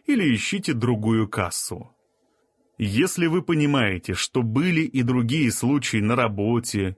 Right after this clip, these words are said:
или дома с супругом, или детьми, когда вы просто уходили от грубости, чувствуя себя не в состоянии противостоять ей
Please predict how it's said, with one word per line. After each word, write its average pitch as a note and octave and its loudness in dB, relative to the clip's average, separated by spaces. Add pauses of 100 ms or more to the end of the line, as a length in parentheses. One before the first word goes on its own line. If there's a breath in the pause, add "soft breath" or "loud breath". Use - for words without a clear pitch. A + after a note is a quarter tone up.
или D#3 2
дома B2+ 0
с - -2
супругом, A2+ 0 (120)
или F3+ 0
детьми, A2 -2 (240)
когда A2 0
вы D#3+ 0
просто G3+ -2
уходили D3+ 0
от B2+ 2
грубости, D#3 0
чувствуя C#3+ 0
себя C3+ 0
не C3 2
в - -4
состоянии D3 2
противостоять A2+ 0
ей F#2+ -4